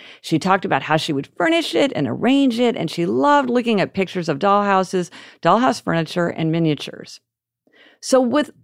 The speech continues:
all good intentions, the two grandparents went out and bought a beautiful dollhouse.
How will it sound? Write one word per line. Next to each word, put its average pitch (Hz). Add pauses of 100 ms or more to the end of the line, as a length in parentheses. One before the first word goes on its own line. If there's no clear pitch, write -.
all 240
good 262
intentions, 254
the -
two 277
grandparents 226
went 190
out 156
and 143
bought 208
a 170
beautiful 233
dollhouse. 160